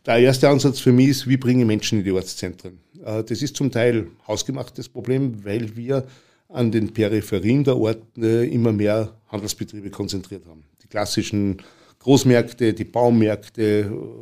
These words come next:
das ist alles am Orts-, äh, Ortsrand draußen. Im Zentrum selber, ähm, verkommen die, die Zentren immer mehr zu Schlafzentren. Also da rührt sich untertags nix,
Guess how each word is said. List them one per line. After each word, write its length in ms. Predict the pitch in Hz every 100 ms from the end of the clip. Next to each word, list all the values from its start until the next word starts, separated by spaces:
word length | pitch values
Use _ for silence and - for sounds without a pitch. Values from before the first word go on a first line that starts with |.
| 131 -
das 140 | 117
ist 100 | 117
alles 220 | 117 113
am 100 | 98
Orts-, 380 | 95 - - -
äh, 80 | -
Ortsrand 800 | 104 107 - 98 - 98 120 127
draußen. 440 | 117 113 - 110 95 - _ _ _ _ - - 127
Im 220 | 127 123
Zentrum 400 | 123 107 101 104
selber, 380 | - 104 107 104 - _ _ _ _ 113
ähm, 560 | 110 107 110 113 113 -
verkommen 540 | - - 113 123 123
die, 220 | 117 104
die 160 | - 101
Zentren 420 | - 107 - 110
immer 180 | 110 110
mehr 300 | 98 98 101
zu 140 | -
Schlafzentren. 720 | 98 92 107 - 98 85 98
Also 180 | 92 101
da 140 | 101 98 87 123
rührt 200 | 127 143
sich 80 | 151
untertags 520 | 131 113 110 101 - 101
nix, 340 | - -